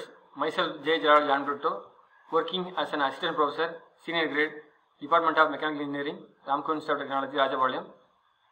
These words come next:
So I have planned to take a series of lecture on finite element analysis. For the past five years, I have handled this subject for both, uh, both the regulations, two thousand seventeen and the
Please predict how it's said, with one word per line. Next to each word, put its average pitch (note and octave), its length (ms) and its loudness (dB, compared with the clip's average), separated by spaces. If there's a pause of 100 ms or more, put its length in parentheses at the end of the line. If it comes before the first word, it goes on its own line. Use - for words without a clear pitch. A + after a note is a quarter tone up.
(360)
So D#3 80 -2
I D3+ 40 4
have E3 200 6
planned F#3+ 260 6
to F#3+ 140 -6
take F3+ 220 -4
a E3+ 100 -6
series F3 220 -6
of E3 100 -2
lecture D#3+ 320 2
on D#3 220 6 (260)
finite D#3 220 -2
element D3+ 220 0
analysis. C#3 420 0 (720)
For D#3 80 -2
the D3+ 80 -4
past F#3 340 8
five E3 180 0
years, E3+ 180 -2 (340)
I D3+ 100 0
have D3 140 0
handled E3 400 -2
this D3+ 100 -8
subject D3 420 -6 (520)
for D3+ 180 2
both, F3 300 0
uh, D3+ 160 0 (240)
both E3+ 100 8
the F3+ 80 2
regulations, D#3 540 0 (320)
two D#3+ 80 -10
thousand E3 200 -6
seventeen D#3 420 0 (100)
and D3+ 160 -6
the C#3+ 120 -8